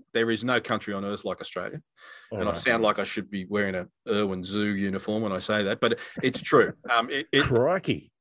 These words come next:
Speaker 1: you know, <laughs> yeah, exactly. Um, I, I've done a bit of this stuff around the world. It's not the same.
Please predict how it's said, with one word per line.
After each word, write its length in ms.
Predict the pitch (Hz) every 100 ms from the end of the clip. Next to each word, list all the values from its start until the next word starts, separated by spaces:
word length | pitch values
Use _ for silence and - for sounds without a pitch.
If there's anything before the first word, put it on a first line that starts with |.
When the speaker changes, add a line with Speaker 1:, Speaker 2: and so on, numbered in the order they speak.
| _
Speaker 1:
you 80 | 135
know, 60 | 131
<laughs> 80 | - 175 - 113
yeah, 80 | 160
exactly. 540 | 151 - 165 156 143 - - - - -
Um, 280 | 147 147 143 - _ _
I, 140 | 151
I've 180 | 160 151
done 160 | 190 185
a 60 |
bit 160 | 156 156
of 60 | 135
this 100 | 131
stuff 200 | - 131
around 240 | 123 123
the 80 | 117
world. 260 | 110 120 123
It's 220 | 131 -
not 220 | 143 151 -
the 60 |
same. 420 | - 113 104 87